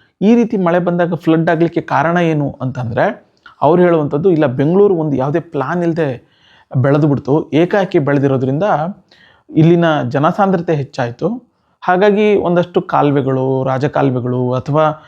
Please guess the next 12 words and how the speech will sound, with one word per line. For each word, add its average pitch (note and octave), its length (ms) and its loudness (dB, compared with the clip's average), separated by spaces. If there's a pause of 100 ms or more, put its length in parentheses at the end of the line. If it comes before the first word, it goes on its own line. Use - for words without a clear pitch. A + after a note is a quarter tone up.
(240)
ಆ, - 100 -2 (520)
ಒಂದು D#3+ 280 4
ಕೆರೆಯಿಂದ D3+ 300 0
ಮತ್ತೊಂದು D3 400 -2
ಕೆ-, C#3 500 -4
ಕೆರೆಗೆ C#3+ 400 2
ಇರುವಂತಹ C#3 420 0
ಒಂದು C3 140 -4
ಸಂಪರ್ಕ C3+ 500 -4
ಇತ್ತಲ್ಲ, C3 360 -2
ಅದೆಲ್ಲವೂ C#3+ 520 2
ಕೂಡ D#3 200 -2